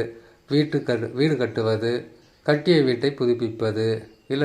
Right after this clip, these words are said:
வீட்டுக்கு வந்து கிரகப்பிரவேசம் செய்வது, இல்ல அந்த கட்டிய வீட்டுக்கு வந்து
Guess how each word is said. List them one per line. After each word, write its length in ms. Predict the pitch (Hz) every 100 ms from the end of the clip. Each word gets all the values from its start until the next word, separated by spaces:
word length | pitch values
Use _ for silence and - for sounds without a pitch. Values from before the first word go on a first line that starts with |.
| 131
வீட்டுக்கு 440 | 151 160 139 -
வந்து 200 | 123 135
கிரகப்பிரவேசம் 680 | 131 123 131 131 120 113 113
செய்வது, 380 | 113 110 110 113 113 110 - _ _ -
இல்ல 200 | 135 156 175 175 - - _ _ _ _ _
அந்த 260 | - 113 107 107 104 104 101
கட்டிய 320 | 131 135 170
வீட்டுக்கு 360 | 147 135 131 123
வந்து 280 | 120 131